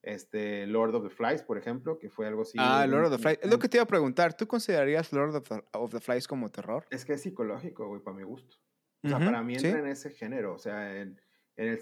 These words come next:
Speaker 1: en, en, entre folk y psicológico, porque al final de cuentas es algo, pues, humano, o sea, no, es algo nada más que te, te desquicia. O sea, como ya te,
Speaker 2: Ujú.
Speaker 1: te convirtió a ti en el monstruo que no hay nada paranormal, no hay nada, nada, nada. Es, es el humano el que se desquició.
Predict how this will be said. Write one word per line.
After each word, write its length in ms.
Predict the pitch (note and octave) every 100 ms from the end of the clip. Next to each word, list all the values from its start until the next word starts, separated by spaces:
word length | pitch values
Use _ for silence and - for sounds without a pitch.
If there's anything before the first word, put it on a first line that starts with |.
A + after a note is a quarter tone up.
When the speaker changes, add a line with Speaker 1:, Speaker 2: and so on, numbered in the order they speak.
| -
Speaker 1:
en, 160 | B2
en, 340 | A#2+ B2 B2 B2+
entre 340 | A#2+ A#2+ A2+
folk 400 | A2+ D#3+ G#3+ G#3+
y 40 |
psicológico, 840 | - C3+ - A2 G2+ F#2+ - - -
porque 200 | G#2+ G2
al 40 |
final 180 | A2 A#2
de 60 | D3
cuentas 300 | C#3+ C#3+ D3+
es 140 | C#3+
algo, 280 | D3 D3 D3 _ _ _ G#3+ _ _ _
pues, 140 | A#2+ A2
humano, 540 | C3 B2+ A2 D3+ A#2+
o 60 | G2
sea, 360 | A2 G#2 - _ _ _ -
no, 480 | A2+ A#2 A#2+ A2 G2+
es 80 |
algo 140 | A#2 C#3+
nada 120 | D#3
más 140 | C3
que 80 | C3
te, 300 | D3+ C#3+ A#2
te 240 | G2+ - G#2+
desquicia. 680 | G#2+ G#2 - B2+ A2+ G2 - _
O 40 | -
sea, 220 | G2 G2 _
como 220 | - G#2+
ya 180 | A2 A#2+
te, 220 | C#3+ C#3+
Speaker 2:
Ujú. 80 | F3 - -
Speaker 1:
te 140 | A2
convirtió 500 | A#2 A2+ G#2+ G#2 B2
a 120 | C3+
ti 160 | C3+ C#3
en 120 | C#3+
el 240 | C#3 A#2 -
monstruo 560 | A#2 A#2+ B2 - C3 B2+
que 320 | G#2 F#2+ - _ _ _ -
no 120 | A2+
hay 80 | A#2+
nada 220 | B2+ C3
paranormal, 540 | A#2+ G#2+ G2 A2+ A#2
no 60 | A#2
hay 60 | A2+
nada, 200 | A2+ A2+
nada, 240 | G#2+ G2+
nada. 220 | G2 - _ _ -
Es, 200 | A2+ A2+
es 340 | A2 A#2 A2 C3+
el 120 | C3+
humano 320 | A#2 A#2 C3+
el 80 | C#3
que 100 | A#2+
se 140 | A2
desquició. 640 | G2 G2 - - A2 G2+